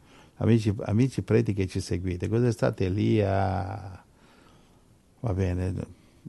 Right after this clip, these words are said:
è una falsa dottrina degli, dottrina dei demoni, dice in primo Timoteo, cos'è? Primo Timoteo quattro, seconda Timoteo tre, e dice: "Proibiranno matrimonio dando retta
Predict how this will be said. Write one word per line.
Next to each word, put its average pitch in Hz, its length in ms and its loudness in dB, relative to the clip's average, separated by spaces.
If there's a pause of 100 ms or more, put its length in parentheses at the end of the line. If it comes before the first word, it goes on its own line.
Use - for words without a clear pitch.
(140)
è - 60 -10
una 113 120 0
falsa 120 340 0
dottrina 107 440 2
degli, 98 300 -2
dottrina 113 440 6
dei 120 140 10
demoni, 95 360 2
dice 98 400 0 (600)
in 101 140 0
primo 127 300 8
Timoteo, 113 1040 8
cos'è? 95 300 -2
Primo 101 240 0
Timoteo 98 400 0
quattro, 101 460 0
seconda 98 440 -2
Timoteo 95 440 -2
tre, 98 560 -2 (520)
e 104 80 -4
dice: 98 380 0
"Proibiranno 113 760 8
matrimonio 127 800 8
dando 117 380 8
retta 143 680 4